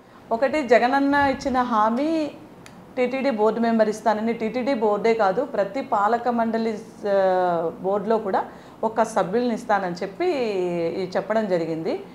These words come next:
ఇప్పుడు కాదు, టూ థౌజండ్ ఫోర్లో ఇదే వాగ్దానం వైఎస్ రాజశేఖర రెడ్డి గారు కూడా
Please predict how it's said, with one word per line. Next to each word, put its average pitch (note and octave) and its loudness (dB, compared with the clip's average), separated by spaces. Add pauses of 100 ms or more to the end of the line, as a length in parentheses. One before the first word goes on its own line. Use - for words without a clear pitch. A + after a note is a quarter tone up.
(300)
ఇప్పుడు E4 -2
కాదు, C#4 6
టూ A#3+ -2
థౌజండ్ D#4 6
ఫోర్లో C4+ 6 (460)
ఇదే C#4+ 2
వాగ్దానం D4+ 6
వైఎస్ C#4 4
రాజశేఖర C#4+ 2
రెడ్డి D4 0
గారు C#4 4
కూడా A#3 0